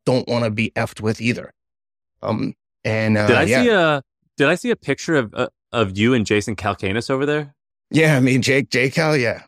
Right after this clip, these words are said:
Speaker 1: It's my dude.
Speaker 2: How do you know him?
Speaker 1: Kate, my friend Casey Neistat, who is, uh, do you know who he is? Uh, YouTube,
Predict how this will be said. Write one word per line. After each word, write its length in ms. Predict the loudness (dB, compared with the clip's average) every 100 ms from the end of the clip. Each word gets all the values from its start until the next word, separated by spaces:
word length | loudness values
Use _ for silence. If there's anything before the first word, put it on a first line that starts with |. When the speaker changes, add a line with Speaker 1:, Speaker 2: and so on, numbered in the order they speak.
| _ _
Speaker 1:
It's 80 | -14
my 140 | -14
dude. 220 | -8 -4
Speaker 2:
How 80 | 0
do 60 | 2
you 40 |
know 140 | 2
him? 260 | 2 0 -2 _ _ _ _ -20 _ _ _
Speaker 1:
Kate, 260 | 2 2 2
my 140 | 0
friend 240 | 2 0
Casey 380 | 2 2 2 2
Neistat, 680 | 0 0 0 -2 -2 -2 -4
who 280 | -2 0 2
is, 200 | 0 -2
uh, 200 | -4 -2
do 100 | 0
you 80 | 0
know 80 |
who 60 | 2
he 140 | 2
is? 140 | 0 -2
Uh, 280 | -2 -2 0
YouTube, 580 | 0 0 2 0 0